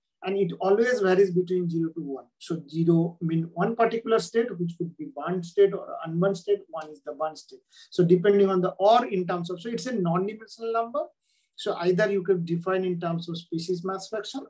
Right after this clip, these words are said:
or in the temperature. So that is what you are going to solve as a transport variable. And you pre-compute your reaction source time in a table where you are going to fetch rest of the. So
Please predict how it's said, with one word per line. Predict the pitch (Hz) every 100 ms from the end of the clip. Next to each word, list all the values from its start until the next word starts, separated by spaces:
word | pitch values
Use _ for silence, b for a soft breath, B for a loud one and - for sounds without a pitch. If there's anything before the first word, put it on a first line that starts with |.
| -
or | 196 208 196
in | 165
the | 170
temperature. | - - - - - _ b b
So | -
that | 185 175
is | 202 190
what | 190 185
you | 180
are |
going | 165 170
to | 175 175
solve | 156 160
as | 160
a | 160
transport | 165 147 - 214 208
variable. | 226 254 269 339 - _ _ -
And | 233 262 - -
you | 202 170 _
pre-compute | 233 240 269 311 339 339 285
your | 247 214
reaction | 202 185 - 190
source | 170 175 170
time | 185 170
in | 160
a | 156
table | 196 190 202 180
where | 156 160
you | 160 156
are |
going | 147 156
to | 160
fetch | - 139 -
rest | 139 -
of | 135 147
the. | 165 - _ _ _ _ _ _ _ _ _ _
So | - 226 226 214